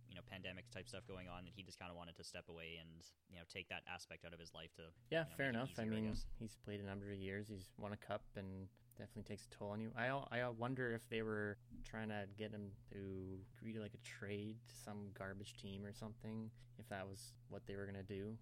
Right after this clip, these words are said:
Speaker 2: And he just said, "You know what? Screw that. I don't wanna, I don't wanna go play some dumpster fire team," and then just announced ret-, his retirement.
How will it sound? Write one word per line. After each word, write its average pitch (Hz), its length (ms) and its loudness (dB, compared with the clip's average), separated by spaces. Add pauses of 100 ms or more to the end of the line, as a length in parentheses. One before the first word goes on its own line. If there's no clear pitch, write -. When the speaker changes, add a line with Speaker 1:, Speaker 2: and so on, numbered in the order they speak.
(160)
Speaker 2:
And 107 100 -4
he 95 60 -4
just 95 200 -6
said, 95 220 -2
"You 101 80 -2
know 95 120 0
what? 101 180 0 (420)
Screw - 320 0
that. 95 260 4 (360)
I 98 40 -4
don't 95 160 -4
wanna, 95 260 0 (300)
I 104 40 0
don't 101 100 2
wanna 98 160 0
go 98 120 2
play 98 500 0 (140)
some 92 300 -8 (220)
dumpster 95 480 -4 (300)
fire 98 320 -2
team," 104 380 -2 (840)
and 101 100 0
then 95 120 2
just 92 180 -2
announced 95 340 0
ret-, 143 140 -10
his 104 180 -2
retirement. 185 440 -4